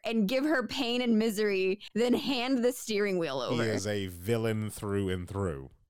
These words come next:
Speaker 1: He is clearly about to run them both off the road, and he's like, "I'm fine. I'm driving. You are not driving. I don't need directions."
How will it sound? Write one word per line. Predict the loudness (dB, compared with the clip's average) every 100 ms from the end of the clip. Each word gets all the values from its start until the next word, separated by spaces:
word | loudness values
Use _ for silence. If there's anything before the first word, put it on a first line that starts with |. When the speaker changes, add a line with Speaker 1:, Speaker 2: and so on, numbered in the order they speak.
| _
Speaker 1:
He | -2 0
is | 0 -4
clearly | 0 2 4 4 4 2 2 2 2
about | 0 -2 -2 -2
to | 0
run | 0 0 2
them | 2 2
both | 2 2
off | 0 0
the | 0
road, | 2 2
and | 2
he's | 0
like, | -2 -2
"I'm | 0
fine. | 0 -2 -2
I'm | 0 2
driving. | 2 0 0 2
You | 2
are |
not | 0 -2
driving. | -2 -2 -2
I | 0
don't | 0
need | 2
directions." | 0 -2 -6 -4 -4 -4